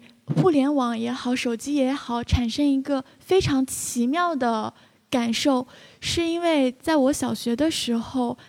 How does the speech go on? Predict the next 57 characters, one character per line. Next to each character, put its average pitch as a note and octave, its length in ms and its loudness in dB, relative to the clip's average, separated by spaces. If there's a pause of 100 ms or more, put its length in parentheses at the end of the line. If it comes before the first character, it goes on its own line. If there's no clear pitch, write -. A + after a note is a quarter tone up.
当 D#4+ 200 0
时 B3+ 400 0 (160)
大 D#4 140 2
家 D4+ 160 2
会 D4+ 180 6
觉 A#3+ 180 2
得 B3+ 160 2
你 A#3+ 200 2
沉 - 200 0
迷 C#4 140 4
电 D4+ 220 0
脑 A#3+ 160 -2
或 C4+ 140 0
者 A#3+ 100 -2
沉 B3 180 0
迷 C#4 160 2
网 C4+ 200 -4
络、 B3 120 -2
沉 B3 160 -2
迷 C#4 120 2
手 - 180 -4
机 B3+ 240 -4
是 C#4+ 140 -4
非 F4 140 -2
常 C#4+ 160 -2
不 E4+ 120 -6
良 A#3 240 -2
的 C4+ 80 -2
行 A#3 240 -8
为， A#3+ 180 -6 (240)
所 B3 280 -4
有 D4 220 -2 (180)
人 A#3+ 160 0
都 C4+ 120 -2
在 C4 160 -2
宣 E4 280 -4
扬 A#3+ 220 -4
着 B3 120 -6
这 B3+ 80 -6
样 B3 160 -4
的 A#3 100 -4
一 A#3 60 -6
个 B3+ 120 -6
观 C#4+ 280 -2
点。 B3+ 180 0 (360)
但 D4+ 200 0
当 D4+ 220 -2
时 - 180 -6
我 A#3 320 -4 (440)
的 B3 360 -2 (140)
一 B3 160 0
位 C4+ 440 -2 (400)
远 A#3+ 220 -2
房 A#3 300 -8
的 C#4 140 -4
姑 E4 260 -2
姑， A#3 260 -8